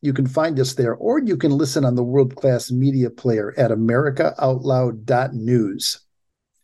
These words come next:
And again, we are, we are honored to have you on board today. We continue to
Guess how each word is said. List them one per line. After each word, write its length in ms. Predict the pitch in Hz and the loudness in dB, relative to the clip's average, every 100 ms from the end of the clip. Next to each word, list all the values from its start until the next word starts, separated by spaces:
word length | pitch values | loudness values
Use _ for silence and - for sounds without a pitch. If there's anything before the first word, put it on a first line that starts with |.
| _ _ _ - | _ _ _ -4
And 120 | 117 | -2
again, 420 | 113 113 131 120 | -2 0 2 2
we 200 | 107 110 | 0 -2
are, 220 | 113 101 - _ _ _ _ _ _ | 0 -2 -4 _ _ _ _ _ _
we 120 | 143 | -2
are 180 | 117 113 | -2 -2
honored 480 | - 123 120 117 120 | -2 0 2 0 -2
to 320 | - 113 104 | 0 0 0
have 280 | 107 117 113 | 0 0 0
you 200 | 120 120 | 2 2
on 180 | 113 107 | 2 -2
board 280 | 113 110 113 | 0 0 0
today. 300 | 110 110 104 | 0 0 -2
We 320 | 117 120 113 | 0 0 0
continue 840 | - 131 120 - 180 226 156 127 123 | 0 0 0 -2 0 0 0 0 -2
to 420 | - 127 117 104 | -2 0 0 -6